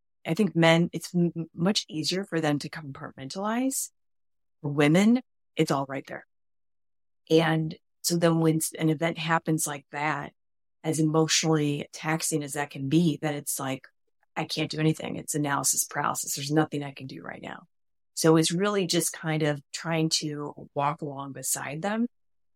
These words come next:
be their listening partner, and just, you know, be there to say, "Okay,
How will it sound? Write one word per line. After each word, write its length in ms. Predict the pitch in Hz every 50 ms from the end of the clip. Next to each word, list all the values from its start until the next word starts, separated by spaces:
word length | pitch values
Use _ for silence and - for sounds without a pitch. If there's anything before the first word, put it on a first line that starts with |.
| _ _ _ _ _ _ - 156
be 200 | - 165 151 147
their 180 | 143 143 139 135
listening 440 | 139 139 156 - - - 170 170 170
partner, 480 | - - 190 190 - - 190 196 196
and 300 | - - 160 156 147 139
just, 480 | - 151 147 143 143 - - - - - _ _ _ _ _
you 100 | 151 147
know, 360 | 139 135 135 131 131 135 135 - _ _ _ _ _ _ - 160 -
be 220 | - 170 170 196 202
there 180 | 185 160 156
to 100 | 156 156
say, 260 | - - 147 147 143
"Okay, 400 | 147 139 - 165 139 135 135 135